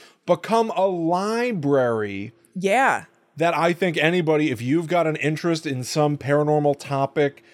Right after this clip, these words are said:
Speaker 1: uh, some, uh, horrific event, a lot of
Speaker 2: <laughs>
Speaker 1: pop culture,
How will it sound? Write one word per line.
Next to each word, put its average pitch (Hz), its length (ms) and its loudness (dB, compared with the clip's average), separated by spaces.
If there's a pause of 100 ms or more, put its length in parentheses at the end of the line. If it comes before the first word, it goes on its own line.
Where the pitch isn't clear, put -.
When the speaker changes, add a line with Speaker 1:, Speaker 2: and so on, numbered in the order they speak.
(260)
Speaker 1:
uh, 123 280 -4
some, 143 500 0
uh, 117 240 2
horrific 147 460 2
event, 143 540 0 (240)
a 135 80 2
lot 151 220 2
of 147 80 -4
Speaker 2:
<laughs> - 80 -10
Speaker 1:
pop 143 200 -2
culture, 165 520 0